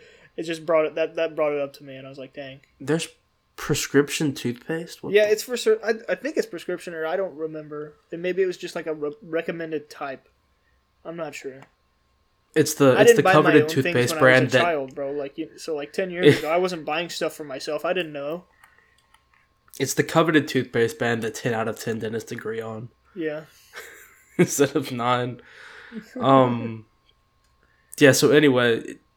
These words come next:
Speaker 2: I, I, I didn't think you'd take it so far to say that getting stabbed in the guts and dying a painful death is hot, is what I
Speaker 1: I don't
Speaker 2: was
Speaker 1: know why
Speaker 2: trying
Speaker 1: this
Speaker 2: to
Speaker 1: is still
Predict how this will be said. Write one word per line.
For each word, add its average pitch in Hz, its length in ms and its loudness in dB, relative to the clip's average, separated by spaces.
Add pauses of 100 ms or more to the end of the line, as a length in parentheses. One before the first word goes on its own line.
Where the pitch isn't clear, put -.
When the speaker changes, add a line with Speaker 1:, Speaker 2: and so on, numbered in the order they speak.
(220)
Speaker 2:
I, 117 180 0
I, 156 380 10
I - 20 8
didn't 180 220 6
think 147 160 6
you'd 131 160 0
take 127 200 4
it 123 100 -2
so 127 120 2
far 120 260 2
to 117 80 0
say 120 160 0
that 113 240 -2
getting 120 200 0
stabbed 127 400 4
in 117 80 -6
the 120 80 -2
guts 120 360 0
and 120 100 -6
dying 120 280 4
a 110 40 -6
painful 113 380 -6
death 107 200 -2
is 107 140 -6
hot, 107 380 -4 (100)
is 135 120 -2
what 123 100 0
I 139 40 6
Speaker 1:
I - 40 4
don't - 80 4
Speaker 2:
was - 80 -6
Speaker 1:
know - 60 -10
why - 40 -2
Speaker 2:
trying 143 280 10
Speaker 1:
this 135 120 -2
Speaker 2:
to 127 40 0
Speaker 1:
is - 60 -2
still 127 120 0